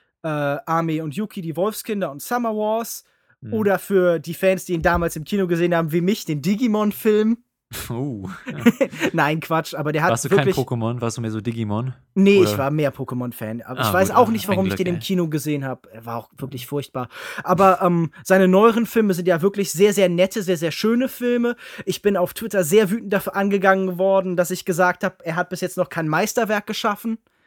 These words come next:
Speaker 1: Ähm,
Speaker 2: Ungeheuerlich.
Speaker 1: ja, das sehe ich aber immer noch so. Ich glaube, es ist wirklich ein sehr, sehr guter Regisseur, der sich immer wieder mit seinem Wunsch, seine Filme so arg nach außen zu tragen und deren Inhalt zu vermitteln und sich selbst zu erklären,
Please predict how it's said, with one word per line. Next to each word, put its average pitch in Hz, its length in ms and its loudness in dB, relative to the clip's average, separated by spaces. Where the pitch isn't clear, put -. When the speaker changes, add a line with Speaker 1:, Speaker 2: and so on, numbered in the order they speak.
Speaker 1:
Ähm, 165 440 4
Speaker 2:
Ungeheuerlich. 101 760 -2
Speaker 1:
ja, 170 220 2
das 165 140 -6
sehe 226 100 0
ich 226 140 -2
aber 156 140 -4
immer 233 120 -2
noch 240 140 -2
so. 247 120 -6
Ich 202 140 0
glaube, 196 220 2
es 185 100 -4
ist 170 140 -8
wirklich 185 280 -4
ein 170 60 -4
sehr, 175 160 2
sehr 185 140 0
guter 190 240 -4
Regisseur, 170 340 -2
der 175 80 0
sich 156 220 -8
immer 214 240 0
wieder 190 180 2
mit 185 240 0
seinem 175 400 0
Wunsch, 269 240 2
seine 190 240 0
Filme 226 260 0
so 185 220 0
arg 185 320 0
nach 180 240 -4
außen 220 400 0
zu - 140 -8
tragen 175 440 0
und 160 160 -6
deren 170 160 2
Inhalt 208 460 -4
zu 196 120 -10
vermitteln 185 440 -2
und 165 60 -2
sich 165 160 -4
selbst 185 260 0
zu 190 80 -2
erklären, 190 540 0